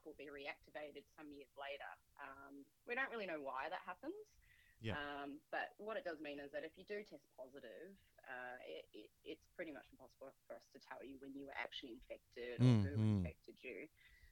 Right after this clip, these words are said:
Speaker 1: Um, and both, both males and, um, females can be infected with H P V as well.
Speaker 2: Okay.
Speaker 1: Um,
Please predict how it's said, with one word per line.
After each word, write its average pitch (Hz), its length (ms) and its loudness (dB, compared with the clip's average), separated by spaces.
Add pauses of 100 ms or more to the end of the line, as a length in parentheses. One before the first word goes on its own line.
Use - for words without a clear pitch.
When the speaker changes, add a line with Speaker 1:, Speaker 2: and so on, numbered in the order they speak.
Speaker 1:
Um, 156 400 4
and 233 160 2
both, 254 240 4 (480)
both 185 220 2 (100)
males 147 380 -4 (260)
and, 131 320 -8 (380)
um, 120 420 -6 (380)
females 117 340 -10 (240)
can 120 160 -8 (520)
be 117 120 -8
infected - 400 -16
with - 220 -16
H - 320 -10
P 123 180 -8
V 131 320 -12 (460)
as 156 180 0
well. 127 480 4
Speaker 2:
Okay. 156 160 2
Speaker 1:
Um, 139 400 2